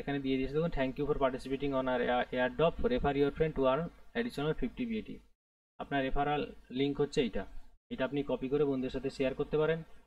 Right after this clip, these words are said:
বন্ধুদের সাথে শেয়ার করলে আপনি সেখান থেকে আর্নিং পেতে পারেন, পঞ্চাশ করে বিএটি, অর্থাৎ আঠারো ডলার, প্রত্যেক বন্ধু সাইন আপ করলে আপনি পেয়ে যাবেন আঠারো ডলার। খুবই সিম্পল ব্যাপার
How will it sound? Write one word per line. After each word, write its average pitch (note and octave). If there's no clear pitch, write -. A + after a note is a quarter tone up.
বন্ধুদের D3
সাথে D#3+
শেয়ার D#3+
করলে E3+
আপনি D3+
সেখান D3
থেকে D3
আর্নিং C#3+
পেতে D3
পারেন, D3+
পঞ্চাশ C3+
করে C#3+
বিএটি, C#3
অর্থাৎ C3+
আঠারো C#3
ডলার, C3+
প্রত্যেক C3
বন্ধু C3
সাইন C3
আপ B2+
করলে C3
আপনি C3
পেয়ে B2+
যাবেন B2
আঠারো -
ডলার। C3
খুবই E3
সিম্পল E3+
ব্যাপার F3